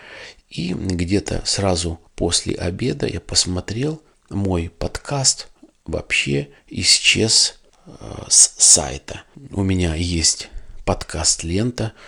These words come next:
она так и называется, «Ну и денек». Посмотрел, в подкаст-ленте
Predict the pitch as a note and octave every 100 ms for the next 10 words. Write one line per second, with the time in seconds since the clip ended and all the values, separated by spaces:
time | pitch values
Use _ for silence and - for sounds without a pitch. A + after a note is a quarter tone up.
0 | - - - - F#2 D2+ F2 E2 D#2+ F2+
1 | - D#2+ D#2+ E2+ D#2+ G2+ G#2+ G#2+ - F#2
2 | - F#2+ F#2 F2+ F2+ F2 E2+ F2 - -
3 | - - G2 - G2 - A2 A#2 B2+ _
4 | _ _ _ _ - - F#2 - - F2+
5 | - F2 F#2+ G#2+ A2 -